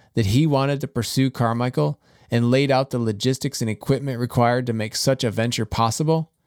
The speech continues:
he still worried about actually getting that support. He'd been through this before.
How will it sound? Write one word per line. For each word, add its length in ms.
he 180
still 460
worried 400
about 340
actually 480
getting 300
that 180
support. 540
He'd 240
been 200
through 200
this 180
before. 580